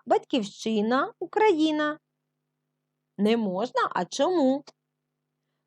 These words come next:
Правильно, тому що спільнокореневі слова повинні мати спільний корінь.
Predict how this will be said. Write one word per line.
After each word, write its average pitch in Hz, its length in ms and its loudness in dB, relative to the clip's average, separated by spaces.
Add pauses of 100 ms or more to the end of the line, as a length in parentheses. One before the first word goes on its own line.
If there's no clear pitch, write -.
Правильно, 302 560 6
тому 226 340 -2
що 247 200 -8
спільнокореневі 233 1080 -2
слова 185 640 0 (340)
повинні 247 580 4
мати 220 680 2
спільний 262 880 -6 (160)
корінь. 220 560 0